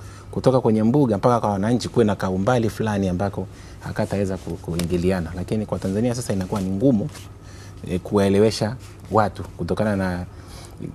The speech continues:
kama eneo lenyewe ni potential sasa, ni, ni zuri. Mtu kumwambia kwamba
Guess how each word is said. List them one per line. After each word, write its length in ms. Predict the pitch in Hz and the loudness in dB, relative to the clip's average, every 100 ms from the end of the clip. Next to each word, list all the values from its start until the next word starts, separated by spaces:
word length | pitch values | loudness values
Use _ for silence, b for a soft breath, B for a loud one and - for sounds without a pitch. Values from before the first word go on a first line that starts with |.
| - - - | -14 -8 4
kama 220 | 120 117 | 6 8
eneo 180 | 117 117 | 6 6
lenyewe 200 | 123 127 | 8 6
ni 80 | |
potential 540 | 101 - - 165 - 90 | 4 2 4 4 4 0
sasa, 340 | 92 82 85 | 0 -2 0
ni, 180 | 90 98 | 4 4
ni 320 | 92 95 98 | 4 4 4
zuri. 580 | 98 131 113 87 85 85 - B B B B | 8 8 8 6 2 0 -6 B B B B
Mtu 260 | 104 123 123 | 2 4 4
kumwambia 300 | 110 107 120 | 4 6 6
kwamba 320 | 127 117 101 | 6 4 2